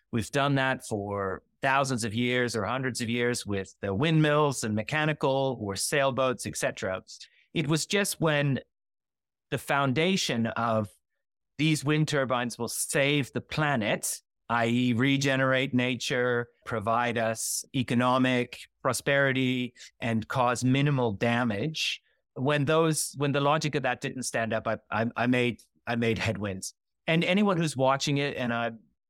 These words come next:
I really encourage people to watch it and share it if it resonates with them,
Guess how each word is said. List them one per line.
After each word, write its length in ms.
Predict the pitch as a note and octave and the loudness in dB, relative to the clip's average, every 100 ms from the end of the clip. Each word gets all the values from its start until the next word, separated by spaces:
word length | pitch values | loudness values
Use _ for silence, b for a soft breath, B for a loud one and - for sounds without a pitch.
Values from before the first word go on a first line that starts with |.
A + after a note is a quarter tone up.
| _ _ - | _ _ -4
I 80 | B2 | 0
really 360 | B2 D3+ D3 | 2 4 4
encourage 440 | C3+ B2 C#3 C3+ - | 2 2 2 0 0
people 240 | C3+ B2 | -2 -2
to 100 | A#2 | -2
watch 360 | A#2 A#2 B2+ D3+ | 2 2 2 0
it 80 | |
and 120 | A#2+ A2+ | 0 0
share 380 | - D#3 C#3+ | 2 2 4
it 120 | F#3 - | 2 -2
if 180 | A#2 A#2 | -8 -8
it 140 | A#2+ | -6
resonates 500 | A#2+ A#2+ A#2+ A2+ A2 | -2 0 0 0 -2
with 200 | A#2 G2+ | -4 -2
them, 280 | A2+ A2 E3+ | 0 0 -2